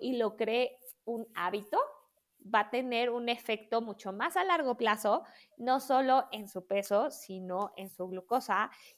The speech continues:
y que eso no lo vaya a llevar a que se complique su diabetes y acabe con mucho más problemas de salud.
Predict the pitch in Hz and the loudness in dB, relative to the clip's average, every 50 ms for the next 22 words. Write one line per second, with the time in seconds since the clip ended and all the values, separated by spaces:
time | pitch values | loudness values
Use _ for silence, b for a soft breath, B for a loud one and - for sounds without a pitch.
0 | B _ - 254 277 277 254 - 214 190 - - 196 196 202 208 208 214 220 208 | B _ -4 -2 -2 -2 -2 -4 -6 -6 -6 -6 -10 -8 -6 -4 -2 -2 0 0
1 | 208 208 208 220 240 214 208 196 185 196 240 262 - 226 220 - 185 190 - _ | 0 0 2 0 0 0 0 2 2 2 2 2 0 -4 -8 -6 -6 -6 -6 _
2 | _ - - - 202 185 - 180 180 185 - - 247 269 - 277 - - 208 202 | _ -14 -10 -8 -8 -8 -6 -6 -8 -6 -6 -8 -8 -6 -4 -4 -4 -2 -2 -2
3 | 196 190 190 202 202 220 254 277 - _ - 226 - _ - 214 - 185 196 202 | 0 0 0 0 0 0 -2 -2 -4 _ -10 -10 -10 _ -10 -8 -4 -4 -4 -4
4 | 196 240 233 190 - - 175 190 - - 180 190 180 180 - 180 - - 175 - | -4 -8 -10 -10 -8 -6 -6 -6 -4 0 0 0 2 0 -2 -2 0 0 2 2
5 | - 202 262 269 | 4 4 2 2